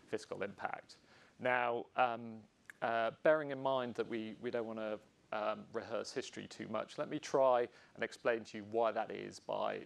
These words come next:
looking at the stances of fiscal and monetary policy, um, through, uh, the past sort of twenty years or so. And the way to read this chart is, as the, um, I'm actually gonna use a laser pointer here, as, as, um, oh, well, that's not worked.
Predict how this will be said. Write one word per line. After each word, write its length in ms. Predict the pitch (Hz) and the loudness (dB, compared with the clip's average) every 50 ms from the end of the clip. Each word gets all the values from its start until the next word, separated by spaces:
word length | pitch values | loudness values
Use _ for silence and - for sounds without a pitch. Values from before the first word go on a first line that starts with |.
| - 107 | -8 -8
looking 320 | 107 107 - - 101 101 | -8 -8 -8 -10 -10 -8
at 140 | 101 - - _ | -8 -10 -10 _
the 320 | - 117 104 104 101 98 104 - - - - _ | -4 -2 -2 0 0 -2 -4 -6 -12 -20 -20 _
stances 600 | - - - - 135 123 123 123 - - 120 101 | -14 -6 0 4 4 4 4 0 -10 -14 -16 -16
of 80 | 104 101 | -16 -12
fiscal 640 | - - 147 135 - - - - 107 104 104 101 - | -6 -2 -2 -2 -2 -2 -6 -4 -4 -4 -4 -6 -6
and 100 | 95 98 104 113 | -10 -12 -8 -8
monetary 360 | 120 107 110 - - - 107 | -8 -8 -8 -8 -10 -12 -10
policy, 800 | - - 117 104 98 - - - 110 101 98 98 95 95 90 - _ - | -4 -4 -4 -4 -4 -6 -8 -6 -6 -6 -6 -6 -10 -14 -16 -16 _ -8
um, 300 | 107 104 104 110 110 104 98 - - - | -4 -2 0 0 -2 -4 -8 -16 -20 -18
through, 500 | - 110 113 117 117 110 107 104 101 95 - - - - - - _ - | -12 -8 -4 -2 -2 -2 -2 -2 -4 -6 -10 -16 -20 -20 -20 -12 _ -2
uh, 260 | 110 107 104 98 98 95 - | -2 0 0 0 -2 -2 -4
the 60 | - | -10
past 500 | - - - 113 - - - - - - | -4 2 2 2 2 0 -14 -20 -20 -20
sort 120 | - - | -18 -18
of 100 | - - | -18 -16
twenty 280 | - - - 107 - 98 | -12 -8 -8 -6 -6 -6
years 280 | 98 110 104 104 98 - | -8 -6 -6 -6 -6 -8
or 120 | - - | -12 -12
so. 300 | - - - 52 50 50 50 50 - _ _ - - - - - - - - - | -8 -6 -4 -2 -2 -2 -4 -8 -12 _ _ -20 -20 -20 -20 -20 -20 -20 -16 -8
And 100 | - 127 | -4 0
the 60 | 135 135 | 4 6
way 160 | 175 196 202 | 6 6 6
to 120 | - - | 2 -4
read 220 | 139 151 147 - - | -2 -2 -2 0 -2
this 160 | 131 - - | -4 -4 -4
chart 460 | - - 127 117 117 113 107 - - - - | -4 0 2 4 4 4 0 -2 -6 -6 -4
is, 420 | - 117 113 113 113 107 - - - - - | -2 0 0 0 0 -2 -4 -10 -6 0 4
as 240 | 143 156 151 - - | 4 4 4 2 0
the, 300 | - 143 135 131 127 131 | 0 2 2 6 6 6
um, 260 | 120 117 120 110 101 - | 6 6 2 -6 -8 -8
I'm 120 | 92 135 | -8 -6
actually 260 | 131 - - - 117 | -6 -8 -8 -8 -6
gonna 120 | 113 113 107 | -6 -6 -6
use 360 | 107 123 131 127 117 101 - | -6 -6 -6 -6 -6 -6 -4
a 60 | 107 | -4
laser 340 | 104 110 117 123 117 98 101 | 0 0 0 0 -2 -4 -10
pointer 320 | 90 - - 101 95 - 98 | -12 -12 -12 -12 -12 -10 -8
here, 220 | 104 104 104 - - | -6 -4 -4 -2 2
as, 240 | - 139 143 - - _ - - _ _ _ _ - | 2 2 2 0 -6 _ -20 -20 _ _ _ _ 2
as, 220 | 135 143 143 127 135 | 2 2 4 4 4
um, 220 | 127 120 113 113 110 - - - - 110 | 2 2 2 -2 -6 -14 -20 -12 -6 -2
oh, 160 | 110 107 104 - _ _ _ _ - | -2 -2 -2 -4 _ _ _ _ -8
well, 120 | 110 110 | -4 -2
that's 220 | 104 110 113 - - | -2 -2 -2 -4 -10
not 100 | - 95 | -8 -4
worked. 280 | 92 98 101 101 - | -2 -2 -2 -4 -6